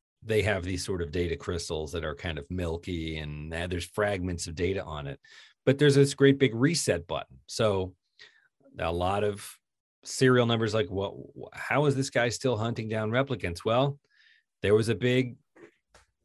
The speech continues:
<laughs> wipeout where everything, you know, all the records got wiped. And so now it's just good old fashioned, get in the car and go track these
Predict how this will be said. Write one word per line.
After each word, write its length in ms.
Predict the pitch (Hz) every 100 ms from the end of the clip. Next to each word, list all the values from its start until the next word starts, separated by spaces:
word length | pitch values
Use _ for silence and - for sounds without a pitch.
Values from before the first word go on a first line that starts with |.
| -
<laughs> 20 |
wipeout 840 | - 131 120 117 135 143 139 80 64
where 200 | - 95
everything, 640 | 104 110 117 123 123 120 120
you 80 | 110
know, 80 | 110
all 180 | 113
the 100 | 123
records 420 | 117 123 139 135 -
got 240 | 131 107
wiped. 420 | 120 185 143 -
And 120 | 92
so 320 | - 107 104 104
now 340 | 101 104 110
it's 180 | 107 -
just 260 | 117 -
good 140 | 120 110
old 200 | 110 104
fashioned, 460 | 110 113 - 110
get 160 | 107 110
in 60 | 107
the 80 |
car 340 | 107 113 113 117
and 140 | 107
go 220 | 101 107
track 380 | 107 - 104 107 110
these 280 | 113 123